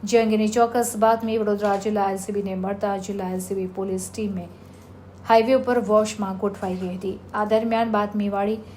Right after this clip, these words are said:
આઈસર ટ્રક આવી પહોંચતા પોલીસે ટ્રક ચાલકને ઊભો રાખ્યો હતો.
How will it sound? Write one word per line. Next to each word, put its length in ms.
આઈસર 320
ટ્રક 280
આવી 220
પહોંચતા 420
પોલીસે 380
ટ્રક 340
ચાલકને 480
ઊભો 260
રાખ્યો 320
હતો. 180